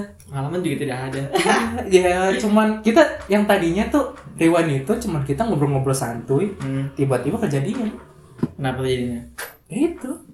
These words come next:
Speaker 2: apa? Banyak yang ngontek, si Abdu ngontek
Speaker 1: Oh.
Speaker 2: siapa? Oh, ngontek kela-, kelasannya.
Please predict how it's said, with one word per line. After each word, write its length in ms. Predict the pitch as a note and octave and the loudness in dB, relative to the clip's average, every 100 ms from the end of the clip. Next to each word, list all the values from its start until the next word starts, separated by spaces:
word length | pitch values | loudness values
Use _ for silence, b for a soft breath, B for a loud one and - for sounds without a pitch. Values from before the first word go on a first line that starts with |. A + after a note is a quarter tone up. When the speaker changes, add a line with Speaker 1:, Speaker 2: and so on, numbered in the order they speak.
| - | -4
Speaker 2:
apa? 420 | D#3+ F#3 G#3 - _ _ _ - - _ - | 0 2 0 -4 _ _ _ -20 -20 _ -20
Banyak 400 | - D3 C#3+ D3 D3 | 0 2 4 0 -2
yang 180 | C#3 | -2
ngontek, 440 | C#3 A#2 A2 C#3 G3 A2 G#2 G#2 | -2 -4 -4 -2 -2 -4 -12 -12
si 260 | - D#3+ D#3 C#3+ C#3+ - - | -10 -8 -4 -4 -6 -8 -4
Abdu 760 | C3 C3 C3+ D3+ D#3 D#3+ E3 - | -2 0 2 2 2 0 -2 -4
ngontek 380 | C3+ B2+ B2+ | -2 0 2
Speaker 1:
Oh. 100 | B2 | 2
Speaker 2:
siapa? 300 | B2 B2 - D#3 | 0 -2 -4 0
Oh, 180 | C#3+ D#3 | 0 2
ngontek 260 | C#3 C3+ | 0 -2
kela-, 300 | - C3 C3 - | -4 -6 -6 -2
kelasannya. 640 | B2+ B2 C3+ C3+ D3 D3+ | 0 2 0 0 0 0